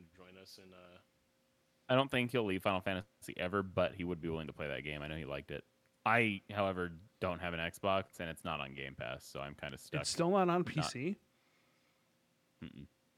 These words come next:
Speaker 1: I thought it was on P C.
Speaker 2: I'll look right now.
Speaker 3: I'm so mad. As great as Game Pass Ultimate is,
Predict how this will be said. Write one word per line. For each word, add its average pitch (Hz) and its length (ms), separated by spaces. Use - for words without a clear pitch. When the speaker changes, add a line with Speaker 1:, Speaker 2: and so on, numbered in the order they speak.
Speaker 1:
I - 100
thought 156 120
it 98 100
was 117 120
on 113 80
P - 100
C. - 160
Speaker 2:
I'll 107 80
look 104 140
right 67 100
now. 85 260
Speaker 3:
I'm - 400
so - 240
mad. 92 380
As 113 120
great 123 320
as 110 100
Game 113 260
Pass 107 320
Ultimate 107 400
is, 98 400